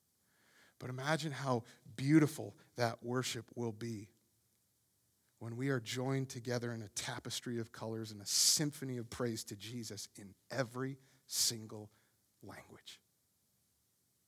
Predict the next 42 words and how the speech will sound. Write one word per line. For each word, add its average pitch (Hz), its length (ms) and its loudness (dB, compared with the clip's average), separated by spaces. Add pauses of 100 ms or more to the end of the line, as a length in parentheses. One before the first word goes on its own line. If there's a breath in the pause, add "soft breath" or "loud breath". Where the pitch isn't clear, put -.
(560)
It's - 80 -18
gonna - 200 -10
be 98 140 -16
awesome. - 320 -14 (1400 soft breath)
And, 117 320 -10 (360 soft breath)
and 110 140 -8
I, 110 200 -6
I 117 60 -4
wanna, 113 240 -4 (160)
I, 113 100 0 (140)
I 113 120 -6 (220)
felt 123 180 2
like 117 140 -4
I 107 40 -6
should 110 180 -8
give 117 160 -2
this 107 180 -6
away 107 200 -6
'cause 107 180 -10
it's 107 100 -6
gonna 110 160 -8
be 110 100 -4
really 104 280 -4
cool. 110 260 0 (300 loud breath)
Next 135 400 8
week, 135 340 4 (600 soft breath)
you're 123 160 2
gonna 147 200 2
get 127 240 -4
to 110 80 -6
hear 113 400 0 (120)
a 107 60 -10 (160)
taste - 380 -6
of 95 120 -14
that. 95 220 -12 (600)
You 110 200 -2
are 104 100 -6
not 110 460 -6
gonna 113 160 -8
wanna 107 160 -8
miss 101 280 -10
it. 101 100 -14